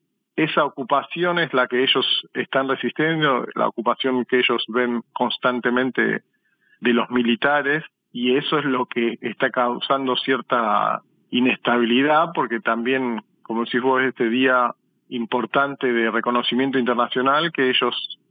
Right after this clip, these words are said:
toman como una decisión un poco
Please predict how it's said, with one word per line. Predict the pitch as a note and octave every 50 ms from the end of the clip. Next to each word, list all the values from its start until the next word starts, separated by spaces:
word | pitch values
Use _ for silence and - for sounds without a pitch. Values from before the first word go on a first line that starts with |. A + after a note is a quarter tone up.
| _ _
toman | - D3 C#3+ C#3+ C#3+ C#3 C3 A#2
como | - B2+ B2 B2+ C3
una | C#3 C#3 C3+ B2+ B2
decisión | A#2+ A2+ - - A2+ - - - C#3 C#3 C#3 C#3 C#3 C3+ C3 B2+ - _ _ _ _ _ _ _
un | - C3+ C#3 B2+
poco | - C#3+ C#3 C3+ - - C3+ B2+ A#2+ B2 A#2+ A2+ A2+ A2+ - -